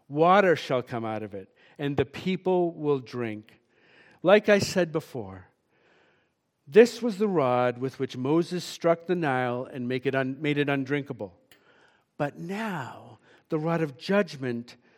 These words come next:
would strike the rock, representing Jesus Christ. And it would bring out refreshing, life-giving, thirst-quenching water.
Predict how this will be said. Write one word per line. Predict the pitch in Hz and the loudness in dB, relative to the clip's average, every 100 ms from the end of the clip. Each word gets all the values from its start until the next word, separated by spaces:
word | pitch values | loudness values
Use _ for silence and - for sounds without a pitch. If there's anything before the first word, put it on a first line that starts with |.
| _ _ _ | _ _ _
would | 151 147 | -6 -6
strike | - - 180 175 170 - _ _ | -8 -2 2 2 -2 -14 _ _
the | 139 139 | -6 -4
rock, | 127 143 135 107 - - - - _ - | -2 -2 -2 -4 -8 -12 -12 -16 _ -6
representing | 151 147 151 151 147 135 143 139 | -6 -4 -6 -6 -6 -6 -8 -8
Jesus | 123 135 123 113 | -10 -10 -10 -12
Christ. | - - 107 107 110 - - - _ _ _ - - | -14 -14 -14 -14 -16 -18 -20 -20 _ _ _ -20 -14
And | 143 151 | -6 -4
it | 151 | -2
would | 156 135 | -4 -4
bring | 165 160 | -4 -2
out | 160 156 139 | -2 -2 -4
refreshing, | 139 - - - 175 - - 160 160 151 - _ _ | -6 -8 -10 -4 -2 -2 -4 -4 -4 -8 -14 _ _
life-giving, | 151 165 175 - - 160 147 151 151 - _ | 0 2 2 -2 -2 -2 0 -2 -4 -10 _
thirst-quenching | - 190 185 - - 170 156 - 156 147 147 - _ - | -4 0 0 -2 -6 -4 -2 -4 -4 -4 -6 -12 _ -12
water. | 120 123 120 107 101 101 | -4 -2 -2 -6 -12 -16